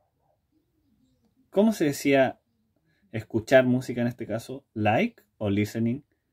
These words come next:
Muy bien, listening, porque recuerden que like significa gustar, o que me gusta algo, por ejemplo. La, listening, entonces, my favorite free time activity is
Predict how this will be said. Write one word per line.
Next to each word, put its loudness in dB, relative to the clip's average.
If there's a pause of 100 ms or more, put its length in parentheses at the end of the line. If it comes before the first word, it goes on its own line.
(800)
Muy 4
bien, 4
listening, 0
porque -8
recuerden -2
que -4
like 2
significa -2
gustar, 0 (120)
o -14
que -4
me 0
gusta -4
algo, -2
por -12
ejemplo. -18
La, 0
listening, 0
entonces, -6 (1200)
my 2
favorite 2 (280)
free 4 (1500)
time 4
activity 0
is -10